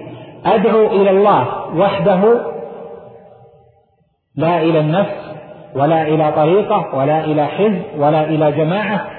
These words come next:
وإنما الدعوة إلى الله وحده خالصة. "قل هذه سبيلي أدعو إلى الله على بصيرة"، يعني على علم وبينة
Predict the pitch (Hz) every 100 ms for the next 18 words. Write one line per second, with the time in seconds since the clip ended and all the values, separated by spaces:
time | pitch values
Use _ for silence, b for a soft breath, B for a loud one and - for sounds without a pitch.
0 | - 139 160 180 165 160 139 175 185 196
1 | - - 170 170 165 165 160 147 160 190
2 | 156 139 - - - - - 175 220 208
3 | 226 208 - - - - 147 147 151 147
4 | 139 143 135 151 135 147 135 135 147 139
5 | 127 139 135 151 147 139 147 156 135 131
6 | 143 139 139 139 196 180 120 - B B
7 | B 135 143 135 135 139 120 151 143 143
8 | 135 - - - - 131 131 135 135 -
9 | - 139 - - - - - - _ _
10 | _ _ - 131 131 143 147 135 139 127